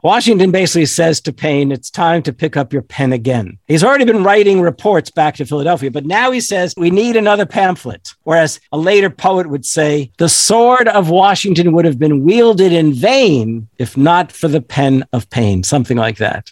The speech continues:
So Paine sits by the campfire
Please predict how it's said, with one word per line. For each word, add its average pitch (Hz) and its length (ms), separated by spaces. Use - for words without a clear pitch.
So 190 420
Paine 240 500
sits - 500
by 180 220
the 180 100
campfire 131 800